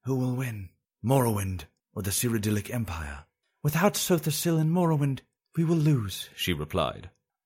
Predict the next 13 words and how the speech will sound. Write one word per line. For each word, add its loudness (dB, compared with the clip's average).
"My 0
intelligence 0
tells -4
me 2
the -2
Empire -2
will -2
strike -2
us -4
to -8
the -4
north 0
in -4